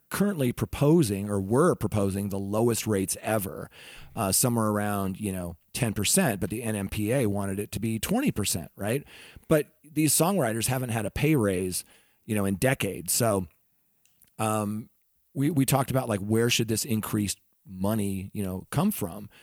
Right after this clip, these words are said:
Um, this, the N M P A wants D S Ps to pay more. Um, so how do we pay 'em more? Right now, um, thirty percent of what's, of that revenue that's coming in, the D S Ps keep.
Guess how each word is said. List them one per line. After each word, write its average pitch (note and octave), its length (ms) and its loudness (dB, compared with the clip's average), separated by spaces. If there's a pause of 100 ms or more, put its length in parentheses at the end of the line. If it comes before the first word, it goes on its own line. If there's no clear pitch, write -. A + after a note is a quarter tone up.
(260)
Um, G2 300 -4
this, - 280 -2
the B2+ 500 -6
N A#2 100 0
M G#2 100 -2
P A2 220 -2
A C#3+ 140 2
wants G#2 380 -2
D G#2 200 -4
S G2+ 100 -2
Ps E3+ 240 2
to D#3 100 -4
pay C3+ 200 2
more. C3 440 0 (460)
Um, G#2 560 -2 (140)
so A#2+ 420 0
how A#2 140 0
do B2+ 80 4
we C#3+ 100 4
pay C#3+ 180 4
'em C#3 100 2
more? D3 380 0
Right C#3+ 320 0
now, A#2 600 0
um, G#2+ 440 -4
thirty D3 380 2
percent A2+ 400 0
of G2 80 -6
what's, G#2 320 -2
of F#2+ 200 -6
that G2+ 140 -4
revenue G2+ 320 -2
that's F#2+ 140 -4
coming F#2+ 320 -4
in, G#2 260 -2
the F#2+ 80 -2
D G2 180 -2
S F#2 100 -2
Ps F#2+ 240 -4
keep. - 300 -10